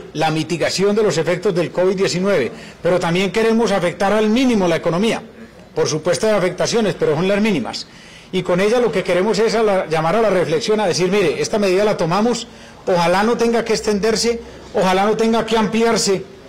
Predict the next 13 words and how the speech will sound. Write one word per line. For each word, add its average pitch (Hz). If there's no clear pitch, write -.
pero 170
eso 185
está 226
en 180
las 165
manos 190
de 175
cada 196
antioqueño, 185
con 196
el 180
distanciamiento 175
social, 180